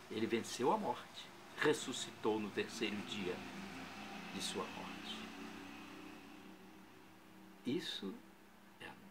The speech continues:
nossa fé. E ressuscitou para que cada um de nós também ressuscite. Um dia, nós viveremos glorificados no céu com Deus. Então essa é a graça, ele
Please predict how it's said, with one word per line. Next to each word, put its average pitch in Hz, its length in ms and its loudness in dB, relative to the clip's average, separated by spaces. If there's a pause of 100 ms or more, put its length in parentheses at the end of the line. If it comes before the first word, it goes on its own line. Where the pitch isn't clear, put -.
nossa - 320 2
fé. - 280 -12 (1160)
E - 60 -12
ressuscitou 110 560 2
para 127 160 2
que 107 140 -6
cada 208 280 0
um 165 120 2
de 147 100 -8
nós 104 240 4
também 113 380 -2
ressuscite. - 840 -4 (460)
Um 107 120 0
dia, 104 360 -2 (1300)
nós 107 300 6
viveremos 104 600 0
glorificados - 920 0 (380)
no 95 120 -6
céu 87 420 2 (140)
com 101 160 -4
Deus. - 380 -12 (1400)
Então 151 280 10
essa 196 260 10
é - 20 8
a 277 60 6
graça, 220 420 6
ele 117 300 4